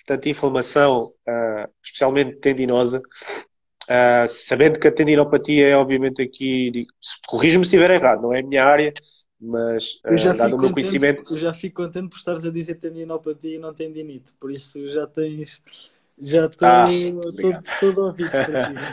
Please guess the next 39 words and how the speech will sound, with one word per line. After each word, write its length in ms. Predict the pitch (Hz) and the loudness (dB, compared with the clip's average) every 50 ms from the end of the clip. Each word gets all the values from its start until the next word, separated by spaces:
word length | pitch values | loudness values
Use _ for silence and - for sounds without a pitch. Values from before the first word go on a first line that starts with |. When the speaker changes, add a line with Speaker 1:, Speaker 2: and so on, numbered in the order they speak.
| - - - - _ - | -16 -18 -20 -20 _ -12
Speaker 1:
<laughs> 380 | - 165 180 175 156 - - - | -8 -6 -4 -4 -6 -6 -4 0
Não 160 | 127 131 123 | 0 2 4
vá, 160 | 117 117 107 | 4 4 4
não 140 | 101 127 139 | 4 2 0
te 80 | 131 - | 0 0
chites 280 | - - 120 117 - - | 0 2 0 0 0 -2
então, 320 | 113 110 - 92 87 87 - | -2 -2 -2 -6 -10 -6 -2
vê 100 | 127 131 | 0 2
lá. 140 | 113 - - | 4 4 4
Speaker 2:
<laughs> 440 | - - 226 - - - - - - | 2 0 -6 -6 -6 -6 -8 -2 0
Speaker 1:
Tendinopatia 640 | 156 143 147 156 160 160 - 165 165 - 175 175 175 | 2 4 6 6 4 4 4 2 2 4 4 4 4
que 200 | - - - 185 | 2 0 2 4
é 280 | 165 156 151 131 - - - | 6 4 4 2 0 -4 -6
o 120 | 147 135 | -6 -4
que 120 | 120 - 160 | 0 0 0
eu, 60 | 151 | 0
o 180 | 143 143 127 123 | 0 -2 -6 -4
que 100 | - 143 | -2 -2
eu 80 | 139 | -2
vi 360 | 131 139 165 175 170 147 120 117 | 0 0 0 0 0 0 -2 -2
e 80 | 117 | -2
obviamente 580 | 117 117 120 123 120 120 123 123 123 120 - 123 120 113 113 107 110 | -4 -2 -2 -2 -2 -2 -4 -4 -6 -6 -8 -8 -6 -6 -6 -6 -4
já 200 | 113 131 131 131 | -2 0 0 0
conhecia, 680 | - - 135 127 - - - 143 147 151 151 151 156 156 156 - - - - - _ _ _ _ _ - | -2 -4 -10 -10 -12 -12 -10 -6 -2 0 0 0 0 -2 -8 -16 -20 -20 -20 -20 _ _ _ _ _ -2
é 520 | 120 123 131 131 131 135 135 135 135 131 | 0 0 2 2 2 2 4 4 2 2
o 40 | 123 | 0
processo, 400 | - - - 208 208 - - 147 | 0 0 2 2 2 4 2 2
é 40 | 135 | 0
a 60 | 139 | 2
patologia 560 | 147 131 - 139 135 135 123 127 147 151 139 | 0 -2 -2 -2 -2 -2 -2 0 2 2 2
em 60 | 123 | 2
si, 280 | 117 - - 151 139 117 | 0 -2 -4 -4 -4 -2
não 140 | 113 110 113 | 0 0 0
é? 200 | 123 135 139 - _ _ - - _ - | 0 0 -2 -4 _ _ -20 -16 _ -4
Ainda 280 | 113 127 143 147 151 | -2 0 2 2 2
que 140 | 151 - 151 | 2 2 0
de 80 | 143 135 | -2 0
forma 680 | - - 151 151 147 151 147 151 151 147 151 151 151 - _ _ _ _ - | 2 4 4 4 4 4 2 4 4 4 4 2 0 -4 _ _ _ _ 2
crónica, 480 | - 143 139 123 117 104 - 110 101 | 4 4 4 4 2 -2 -6 -10 -12